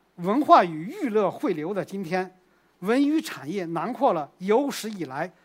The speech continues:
最先进的科技手段和最丰富的科技消费内容，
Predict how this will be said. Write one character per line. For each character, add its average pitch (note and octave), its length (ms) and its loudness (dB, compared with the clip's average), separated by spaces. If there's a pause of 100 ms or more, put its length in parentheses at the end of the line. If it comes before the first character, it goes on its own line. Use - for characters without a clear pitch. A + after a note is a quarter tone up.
(160)
最 A#3+ 220 -4
先 A3 280 -6
进 G#3 160 -6
的 D3+ 100 -6
科 - 280 -8
技 G3 160 -12
手 B2+ 220 -16
段 D#3+ 180 -6 (220)
和 F3+ 180 -6
最 F#3+ 300 -4
丰 A3 200 -10
富 G3+ 220 -10
的 C#3+ 140 -12 (280)
科 G#3+ 220 -8
技 G3+ 260 -12 (220)
消 A3+ 220 -6
费 A#3+ 160 -8
内 A3+ 160 -4
容， C3 180 -12